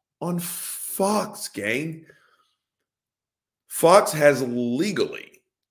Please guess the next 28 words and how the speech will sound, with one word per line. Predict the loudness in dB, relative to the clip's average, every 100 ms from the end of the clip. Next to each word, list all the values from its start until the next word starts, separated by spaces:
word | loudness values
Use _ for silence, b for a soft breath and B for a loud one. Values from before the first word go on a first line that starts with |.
| _ _ -12
I'm | -4
not | -4 -2
joking, | 0 0 -2 -8 -8 -10 -16 -20
look | -6 -6 -2
it | 0
up. | 0 -2 -8 -20 _ _ _ _ _ _ _ _ _ _ _ _ _ _ _ _
Fox | -4 0 0 0
has | -4 -4
been | -4 -4 -6 -6
legally | -6 -2 -2 -2 -6
deemed | -8 -6 -4 -4 -6 -6 -8 -12 -8
entertainment. | -4 -4 -6 -16 -18 -16 -14 -12 -12 -14 -18 _ _ _ _ _ _ _ _ _ _ -2
It's | -2 0
not | -2 -2
news | -4 -4 -6
anymore. | -10 -14 -14 -16 -18 b b -6
It's | -4
been | 2 2 2 -2
legally | -2 0 0 0 -2
deemed | -4 -4 -2 -4 -6 -8 -4
entertainment. | -2 -4 -8 -10 -8 -6 -8 -12 B B 2
That's | 4 4
what | 0 0
gets | -4 -2
them | -4 -2
off | -4 -6
the | -8
hook | -2 -2 -2 -8